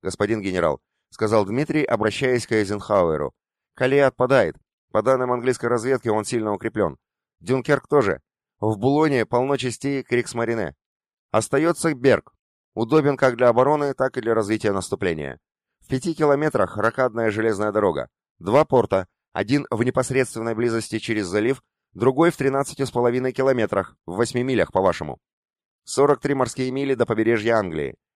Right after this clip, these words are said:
Над пляжами четыре пулеметных огневых точки.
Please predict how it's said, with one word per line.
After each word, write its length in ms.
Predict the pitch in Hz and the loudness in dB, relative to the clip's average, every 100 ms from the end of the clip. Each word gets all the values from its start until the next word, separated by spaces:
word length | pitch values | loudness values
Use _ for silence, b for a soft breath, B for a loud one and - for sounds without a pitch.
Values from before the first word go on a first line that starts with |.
| _ _ | _ _
Над 180 | 110 123 | -2 0
пляжами 420 | 127 143 131 135 | 2 2 2 -2
четыре 380 | 123 131 147 143 | -6 -8 -6 -4
пулеметных 580 | 139 131 123 127 120 - | -2 0 0 -2 -6 -10
огневых 480 | - 101 110 113 120 | -10 -8 -4 -2 -2
точки. 460 | - 107 - 78 | 0 0 0 -6